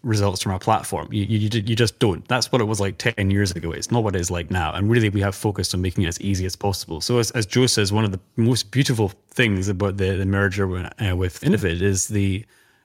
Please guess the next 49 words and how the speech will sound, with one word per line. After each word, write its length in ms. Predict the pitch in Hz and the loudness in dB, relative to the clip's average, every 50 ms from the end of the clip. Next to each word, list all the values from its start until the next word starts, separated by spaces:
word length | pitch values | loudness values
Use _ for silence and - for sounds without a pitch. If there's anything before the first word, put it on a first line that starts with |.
| _ _ - | _ _ -2
availability 540 | 123 113 139 139 135 123 - - - - | 0 4 4 4 4 4 4 2 4 2
of 80 | 123 110 | 0 2
data, 360 | 110 151 175 - - - - - - | 2 0 0 0 -2 -6 -8 -6 -4
you 80 | - | -2
know, 80 | 104 104 | -2 -2
fragmentation 880 | 98 - - 135 131 127 127 123 117 107 - 117 120 117 - - 120 | -2 0 2 2 2 4 2 2 2 2 2 2 2 2 2 2 0
of 80 | 107 98 | 0 0
dispersal 500 | 107 101 - - 101 104 110 104 113 107 | 0 -2 -2 0 2 2 2 2 2 0
of 120 | 101 98 | 0 2
audiences. 640 | 95 101 107 113 107 104 98 87 - 85 85 87 - | 2 2 4 4 4 2 2 0 0 -2 -4 -4 -4
That's 320 | 98 98 95 - - - | -4 -4 -4 -4 -6 -6
what 240 | - 110 113 107 90 | -8 -4 -4 -2 -2
we're 80 | 104 101 | -2 -4
contending 500 | 101 - 127 110 - 147 165 139 107 87 | -4 -2 -2 0 2 2 2 2 2 0
with 240 | 87 92 90 - - | -2 -4 -6 -4 -4
in 80 | 107 | -2
the 60 | 98 | 0
market. 400 | 101 117 131 139 135 - - 98 | 2 2 2 2 0 0 -4 -4
And 180 | - 98 101 98 | -2 -2 -2 -2
it's 140 | - - 143 | -2 0 2
really 100 | 151 135 | 2 2
where 160 | 107 107 101 | 4 2 2
we 80 | 98 92 | 2 2
help. 340 | 98 127 104 80 71 - _ _ _ - - - - - - _ - | 2 0 0 -2 -4 -10 _ _ _ -20 -20 -20 -20 -20 -20 _ 0
So 360 | - - 156 147 143 143 - | 4 6 6 6 6 4 0
how 200 | - 113 131 143 | 0 2 4 6
easy 240 | 143 147 139 120 113 | 6 6 6 6 4
is 100 | 104 90 | 4 4
it? 160 | 104 95 90 | 2 0 2
Well, 200 | - 123 117 117 | 4 4 4 4
it's, 180 | - 120 113 104 | 4 2 0 0
it's 180 | 113 127 113 - | -2 -4 -2 0
dead 240 | - 123 120 104 | 2 2 2 2
easy. 240 | 98 90 85 78 85 | 0 -2 -4 -6 -6
Basically, 400 | 98 - 120 120 110 - 117 110 | -4 0 0 2 2 2 0 0
for 160 | 98 - 110 | 0 0 2
linear 300 | 110 113 120 123 120 113 | 4 4 6 6 6 4
T 260 | 104 - - 123 113 104 | 4 2 0 0 2 2
V, 180 | 101 107 110 | 2 2 2
we're 120 | 107 101 98 | 2 2 0
taking 280 | - - 98 95 101 | 0 -2 -2 0 0
smart 340 | 92 - - 110 104 85 - | -2 0 0 0 0 0 0
T 100 | - 107 | -2 0
V 120 | 98 107 | 2 2
data. 400 | 107 110 107 104 - 120 113 110 | 2 2 2 2 2 2 2 2
We 300 | 110 - 104 98 104 101 | 2 0 0 0 2 2
do 180 | 98 95 104 98 | 2 2 2 2
all 140 | 90 92 98 | 2 2 2
that 240 | 92 90 95 - | 0 0 -2 -4